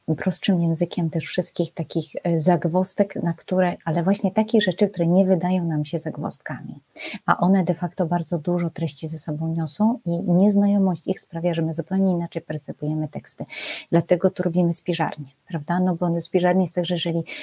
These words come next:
nie dorzucisz fasolki, to zupa będzie tylko, co nie, na, e, że tak powiem, tłusta woda będzie pływała.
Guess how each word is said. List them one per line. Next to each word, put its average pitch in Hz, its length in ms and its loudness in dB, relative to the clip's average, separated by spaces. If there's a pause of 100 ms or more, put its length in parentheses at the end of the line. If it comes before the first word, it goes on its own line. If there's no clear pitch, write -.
(200)
nie 175 240 6
dorzucisz 175 480 2
fasolki, 165 480 -2
to - 160 -6
zupa 170 320 0
będzie 170 320 4
tylko, 165 360 -4
co - 160 -6
nie, 170 200 2
na, 165 520 -2
e, 156 160 0
że 160 60 -6
tak 160 120 -4
powiem, 175 180 0
tłusta 175 320 -2
woda 165 280 -2 (180)
będzie 160 260 -4
pływała. 151 480 -6